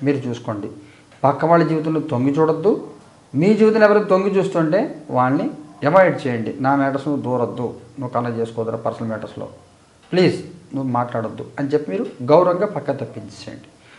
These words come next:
ఎవరితో మీ పర్సనల్ మ్యాటర్ డిస్కస్ చేయవద్దు. మగవారి ప్రత్యేకమైన సూచన ఏమైనా ఉందా? Queen of Swords. ఆడవారి ప్రత్యేక సూచన ఏమైనా ఉందా? టెన్ of Swords.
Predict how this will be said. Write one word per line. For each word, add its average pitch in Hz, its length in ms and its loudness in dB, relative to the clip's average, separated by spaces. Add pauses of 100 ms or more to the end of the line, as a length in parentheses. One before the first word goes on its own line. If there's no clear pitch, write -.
(180)
ఎవరితో 185 300 6
మీ 208 100 2
పర్సనల్ 156 320 0
మ్యాటర్ 151 200 -2
డిస్కస్ 165 420 -4
చేయవద్దు. - 420 -10 (520)
మగవారి 196 360 10
ప్రత్యేకమైన 190 460 4
సూచన 156 320 -2
ఏమైనా 127 220 2
ఉందా? 110 300 -4 (400)
Queen 135 160 0
of 127 80 -2
Swords. - 460 -6 (840)
ఆడవారి 170 360 8
ప్రత్యేక 151 300 2
సూచన 139 280 -2
ఏమైనా 120 180 -4
ఉందా? 110 300 -8 (1300)
టెన్ 131 160 2
of 127 100 2
Swords. - 500 -8